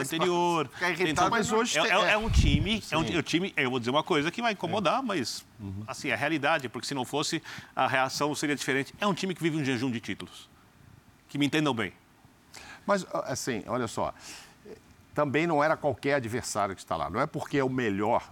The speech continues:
Speaker 3: do at-, do atual momento, é porque é o Palmeiras. Se o São Paulo tivesse feito esse mesmo jogo contra Corinthians, Santos, o Flamengo, né?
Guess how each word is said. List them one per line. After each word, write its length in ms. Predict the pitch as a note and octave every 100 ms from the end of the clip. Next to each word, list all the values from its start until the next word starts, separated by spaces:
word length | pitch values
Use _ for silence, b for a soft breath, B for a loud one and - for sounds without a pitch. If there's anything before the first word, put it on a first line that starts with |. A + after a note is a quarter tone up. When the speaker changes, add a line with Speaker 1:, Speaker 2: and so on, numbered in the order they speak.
| -
Speaker 3:
do 180 | G2 G2
at-, 120 | F2+ - -
do 120 | F2+
atual 360 | F#2 F#2+ G2 D#2+
momento, 460 | F2 D#2+ D2+ G2 F2
é 80 |
porque 160 | E2+ -
é 40 |
o 40 | E2+
Palmeiras. 720 | - D#3+ G#2 D#2 C#2+ - - B B B
Se 60 |
o 20 | -
São 80 |
Paulo 140 | F3+ G3+
tivesse 280 | E3 D#3+ -
feito 280 | C3+ - A#2+ -
esse 240 | B2+ -
mesmo 340 | A#2 E3 D3+ A#2+
jogo 260 | G#2 B2 -
contra 260 | F#2+ -
Corinthians, 640 | - F2 G2 C#3+ - - -
Santos, 500 | - A#2 A#2+ - E2+
o 180 | D#2
Flamengo, 520 | - D2 D2 A2+ G2+ E2+
né? 240 | B2 C#3